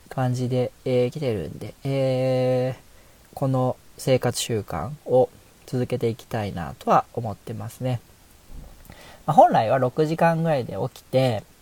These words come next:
で、は-、十時から寝て六時間だったら、四時に目が覚める。四時から動けばね、いろいろできると思うんですけど、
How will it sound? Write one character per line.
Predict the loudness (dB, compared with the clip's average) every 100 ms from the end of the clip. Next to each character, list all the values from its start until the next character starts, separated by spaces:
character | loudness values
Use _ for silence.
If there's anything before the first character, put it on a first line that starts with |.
| -20 -20 -20 -20 _ -12
で、 | -4 -2 -2 -4 -4 -6 -6 -8
は-、 | -10 -10 0
十 | 2 2
時 | 0
か | -2
ら | -2
寝 | -4 -8
て | -8
六 | -8 -6 -6
時 | -4
間 | -2 -4 -4
だ | -8
っ | -12
た | -14
ら、 | -12 0
四 | 4 4
時 | 2 -6
に |
目 | -8 -8
が | -8
覚 | -10
め | -12
る。 | -14 -14 -18 -20 0
四 | 2 4
時 | 2
か | 0 0
ら | 0 -2 -6 -18 -6
動 | 0 0
け | -2
ば | -6 -6
ね、 | -4 -4 -6
い | -2
ろ | -2
い |
ろ | -2 -4
で | -4
き | -2
る | -4
と | -4
思 | -6 -6
う | -6
ん |
で | -10
す | -12
け | -6
ど、 | -2 -2